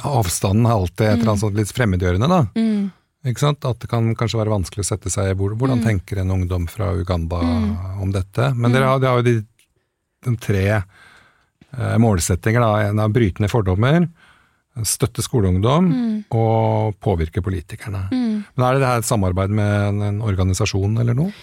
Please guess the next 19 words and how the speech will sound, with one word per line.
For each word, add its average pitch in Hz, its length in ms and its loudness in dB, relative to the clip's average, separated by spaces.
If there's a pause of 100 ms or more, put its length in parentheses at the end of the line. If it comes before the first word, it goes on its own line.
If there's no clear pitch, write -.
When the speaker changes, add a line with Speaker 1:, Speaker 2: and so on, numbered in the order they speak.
Speaker 2:
Ja, 269 340 0 (140)
vi 247 140 0 (260)
samarbeider 202 760 -2
med 185 240 2
Mental 190 420 0
Helse 185 320 -4
Ungdom 202 400 2 (220)
Speaker 1:
Mm. 120 120 0
Speaker 2:
og 202 320 0
S - 200 -6
O 185 40 -6
S - 120 -8
Barnebyer. 185 540 -4 (340)
Speaker 1:
Ja. - 80 2
Speaker 2:
Og 214 60 0
så 226 120 -2
har 214 120 0
jo 190 100 0
det 190 400 0